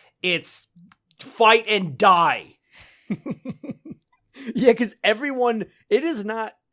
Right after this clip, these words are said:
Speaker 2: they're not, like, beating around the bush. They're all kind of like, "Oh, hey, this is super dangerous. You might die."
Speaker 1: Yeah.
Speaker 2: "Oh, I
Speaker 1: They're
Speaker 2: wish you didn't have to
Speaker 1: literally
Speaker 2: go. You
Speaker 1: telling
Speaker 2: might
Speaker 1: you
Speaker 2: die."
Speaker 1: about the first area in the game, like, "Oh, yeah, it's really confusing and people don't come back from there."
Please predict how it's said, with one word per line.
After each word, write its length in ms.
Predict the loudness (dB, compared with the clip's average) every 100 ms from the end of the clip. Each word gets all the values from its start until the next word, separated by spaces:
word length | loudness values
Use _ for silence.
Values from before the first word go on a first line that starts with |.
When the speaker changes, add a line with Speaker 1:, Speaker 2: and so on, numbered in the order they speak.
| _
Speaker 2:
they're 260 | -6 -6 -6
not, 240 | -10 -12 _
like, 340 | -6 -6 -6
beating 240 | -8 -10 -8
around 240 | -8 -8
the 80 | -8
bush. 280 | -6 -6 -4
They're 100 | -4
all 100 | -4
kind 240 | -6 -8
of 80 | -4
like, 180 | -4 -4
"Oh, 140 | -4 -4
hey, 360 | -2 -4 -6 _ _
this 120 | -12 -8
is 140 | -8
super 340 | -10 -10 -10 -10
dangerous. 480 | -10 -10 -12 -14
You 100 | -14
might 260 | -12 -12 -12
die." 340 | -14 -16 -20 _ _ -8
Speaker 1:
Yeah. 280 | -6 -6 -10 _ _ _ _ _
Speaker 2:
"Oh, 160 | 0 2
I 60 | 4
Speaker 1:
They're 120 | 2
Speaker 2:
wish 100 | 0
you 60 |
didn't 200 | 0 2
have 120 | 0 0
to 40 |
Speaker 1:
literally 140 | 0
Speaker 2:
go. 80 | 0
You 40 | 2
Speaker 1:
telling 360 | 2 2 0
Speaker 2:
might 140 | -4 -4
Speaker 1:
you 80 | -4
Speaker 2:
die." 160 | -4
Speaker 1:
about 280 | -2 -2 -2
the 80 | -8 _ -8
first 320 | -6 -4 -6
area 380 | -2 2 2 2
in 100 | -2
the 80 | -6
game, 500 | -2 -2 0 -2 -2
like, 260 | -2 -2 2
"Oh, 200 | 2 4
yeah, 260 | 4 2
it's 100 | 2
really 260 | -2 -4 -4
confusing 540 | -4 -8 -6 -8 -8 -10
and 80 | -10
people 260 | -10 -8
don't 260 | -4 -4 -4
come 160 | -8
back 260 | -6 -8 -10
from 180 | -16 -16
there." 260 | -20 -20